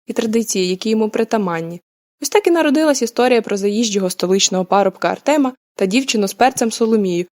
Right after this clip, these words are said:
яка змусила бідного хлопця квітку папороті шукати. Як на мене, цей цикл вийшов дуже колоритним та цікавим, не схожим на інші мої книги, і в цьому, мабуть, і є його особливість.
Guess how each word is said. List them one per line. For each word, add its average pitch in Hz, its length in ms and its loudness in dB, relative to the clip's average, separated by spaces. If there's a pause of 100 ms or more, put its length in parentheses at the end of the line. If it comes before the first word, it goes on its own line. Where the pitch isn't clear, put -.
(140)
яка 208 200 4
змусила 220 400 2
бідного 196 360 -2
хлопця 233 340 0
квітку 240 320 -2
папороті 170 540 0
шукати. 170 520 -4 (600)
Як 226 240 -2
на 226 100 0
мене, 262 380 0
цей 285 240 0
цикл 254 380 2
вийшов 220 360 2
дуже 247 380 2
колоритним 208 560 2
та 208 100 0
цікавим, 175 540 -2 (380)
не 294 120 0
схожим 185 460 2
на 180 80 -2
інші 233 380 -2
мої 196 280 0
книги, 180 520 -2 (320)
і 190 80 -4
в 185 60 -6
цьому, 302 280 2
мабуть, 208 460 0
і 196 80 -8
є 233 180 4
його 220 280 0
особливість. 190 840 -2